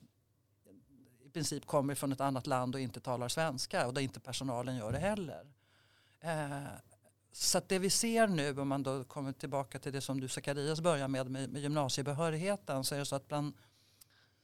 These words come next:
svenska elever så är det tio procent som inte får behörighet att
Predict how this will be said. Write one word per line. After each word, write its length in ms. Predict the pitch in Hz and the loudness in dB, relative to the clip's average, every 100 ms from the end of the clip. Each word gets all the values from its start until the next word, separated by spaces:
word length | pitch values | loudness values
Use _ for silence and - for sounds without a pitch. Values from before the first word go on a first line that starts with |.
| _ | _
svenska 480 | - 185 160 - 202 | 2 4 4 4 4
elever 440 | 180 147 135 139 | 4 2 4 2
så 180 | 135 143 | 2 0
är 60 | |
det 60 | 139 | 0
tio 340 | 135 165 147 | 0 0 0
procent 440 | 165 151 135 127 131 | -2 0 0 0 -2
som 140 | 127 | -4
inte 300 | 127 117 131 | -6 -6 -12
får 240 | 123 131 120 | -14 -16 -16
behörighet 500 | 123 110 110 - | -4 -2 -2 -6
att 80 | 117 | -10